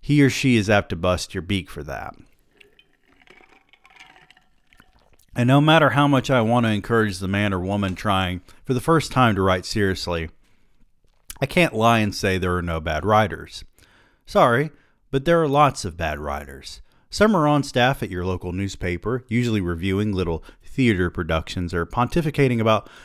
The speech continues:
the local sports teams. Some have scribbled their way to homes in the Caribbean, leaving a trail of pulsing adverbs,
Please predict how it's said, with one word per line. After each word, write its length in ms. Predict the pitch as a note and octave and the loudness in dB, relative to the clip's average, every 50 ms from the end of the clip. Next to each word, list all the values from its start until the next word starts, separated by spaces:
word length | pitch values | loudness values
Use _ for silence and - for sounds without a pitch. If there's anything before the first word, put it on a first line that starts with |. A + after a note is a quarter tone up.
| - - | -20 -12
the 80 | - B2 | -6 0
local 340 | B2 C3+ C3+ C3 C3 A2 F#2 | 2 2 2 2 -2 -6 -6
sports 440 | - - - C3+ C#3 C3 - - - | -8 -6 0 2 2 2 0 -4 -10
teams. 540 | - F#2 E2 C#2 C2 - - - - - - _ _ _ _ _ - _ _ _ _ _ | -10 -10 -10 -10 -12 -14 -16 -16 -18 -20 -20 _ _ _ _ _ -20 _ _ _ _ _
Some 280 | - - - E3 E3 D3+ | -10 0 2 2 4 4
have 260 | D3 C3+ A#2+ G#2+ G2 - - _ _ _ | 4 2 2 0 -2 -8 -18 _ _ _
scribbled 520 | - - - - F3+ F3+ E3 E3+ D#3+ C#3+ | -16 -14 0 2 2 4 6 4 4 4
their 140 | C3+ C#3 B2+ | 4 2 2
way 420 | A#2+ A#2+ A#2+ B2 A#2+ A#2+ A#2 A#2 A2 - - | 4 4 4 4 4 4 2 0 -2 -6 -8
to 140 | - B2 A2 | -6 -4 -4
homes 380 | G2 C3 B2+ B2+ B2 A2+ G#2+ | 0 0 0 0 0 0 0
in 120 | A#2 A2 A2 | 0 0 0
the 80 | G#2+ | -2
Caribbean, 720 | G#2 - G#2+ G2 F#2 F#2 E2 E2 F2+ E2 D#2 D#2 D2+ D#2 E2+ | -2 0 0 2 2 0 0 -2 -6 -6 -6 -6 -8 -6 -2
leaving 340 | F#2 G2 F#2+ F#2+ F#2+ F#2 F2 | -2 -2 0 0 0 0 -2
a 120 | E2+ F2 | -2 -4
trail 520 | - - - A#2+ A2+ A2+ A2+ A2 G#2+ G#2 - - - - _ - | -6 -2 2 4 4 4 4 2 0 -2 -6 -16 -20 -20 _ -14
of 140 | - B2 - | -14 -12 -10
pulsing 500 | - - C3 C3 A#2+ - C3+ A2+ G2+ F#2 | -4 0 0 0 2 0 -2 -2 -4 -4
adverbs, 720 | G2+ F#2+ G2 G2+ F2 E2+ F2+ F2+ F2 F2 E2 - - - | -2 0 0 0 0 -2 -2 -2 -2 -2 -4 -6 -12 -14